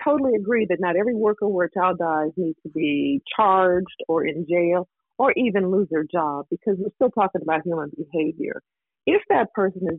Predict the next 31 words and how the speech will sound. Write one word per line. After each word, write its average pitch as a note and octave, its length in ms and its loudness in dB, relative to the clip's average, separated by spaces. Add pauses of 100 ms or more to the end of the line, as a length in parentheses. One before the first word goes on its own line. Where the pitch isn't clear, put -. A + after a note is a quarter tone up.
done D#3+ 180 -4
all G3+ 260 -2
they G#3 240 4
could E3+ 160 -4 (140)
do D3 380 0 (440)
to G3+ 120 -4
try F#3+ 180 4
to F#3+ 60 4
protect G3 380 -2
that F#3+ 220 2
child, F#3 280 2 (320)
you G#3 440 2
do D#4+ 220 6
reach A#3 240 2
a E3+ 40 2
point F#3+ 380 -2
where D#3 680 0 (400)
there F3+ 140 4
are F3 80 2 (100)
some G3 180 2 (100)
things, E3 420 0
some, F#3 140 0 (260)
some G#3 100 2
variables E3 460 2
that E3+ 100 -4
are D#3+ 100 0
out D#3 120 4
of D#3+ 80 -2
your D#3 120 0
control. - 580 -4 (960)
But F3+ 380 2